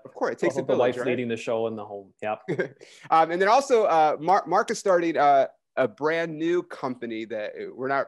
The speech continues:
Speaker 1: we're not, we're not there yet, but maybe by the time this podcast airs, it will be <laughs> 'cause we're, we're
Speaker 2: Yeah, I
Speaker 1: recording
Speaker 2: hope
Speaker 1: a
Speaker 2: so.
Speaker 1: little bit ahead of time. Um, but it's a, it's gonna be a salad delivery service up in, in your neck of the woods, up in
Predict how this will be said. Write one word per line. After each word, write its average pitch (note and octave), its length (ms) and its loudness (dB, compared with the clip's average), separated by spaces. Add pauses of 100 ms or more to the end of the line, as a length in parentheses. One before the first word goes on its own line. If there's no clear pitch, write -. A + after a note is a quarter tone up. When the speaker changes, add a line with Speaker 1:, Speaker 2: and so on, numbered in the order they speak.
Speaker 1:
we're B2+ 120 -10
not, C#3 240 -4 (400)
we're D3+ 80 -4
not G#3+ 180 0
there G#3+ 160 4
yet, D#3 240 2
but C3 220 -4
maybe F#3+ 160 -4
by G3+ 80 -4
the G3 60 2
time F#3+ 200 -8
this F#3 120 -4
podcast D3+ 420 -4
airs, A#2+ 180 -10
it B2 40 -14
will D#3 160 -8
be F#2 260 -18 (160)
<laughs> - 240 -8
'cause B2 100 -16
we're, C#3+ 180 -8 (220)
we're - 140 -8
Speaker 2:
Yeah, F#3 120 0
I - 40 0
Speaker 1:
recording - 140 -2
Speaker 2:
hope D3+ 100 -6
Speaker 1:
a - 20 -12
Speaker 2:
so. - 60 -2
Speaker 1:
little E3+ 160 -2
bit D3+ 260 -2
ahead D#3+ 240 2
of G#3+ 80 -2
time. A#2 400 -10 (300)
Um, B2 300 0
but C3 260 0
it's - 180 -8
a, B2+ 120 0
it's A2+ 180 -8
gonna C3 160 -8
be B2+ 140 -8
a A2 60 -8
salad D#3 680 -2
delivery C3+ 460 -6
service G#2 560 -12 (180)
up A#2+ 240 -8
in, A2+ 320 -10 (180)
in A2+ 140 -12
your B2 140 -8
neck A#2+ 220 -8
of G#2+ 100 -12
the G#2+ 80 -10
woods, G#2 320 -14
up G2+ 160 -12
in G#2 200 -16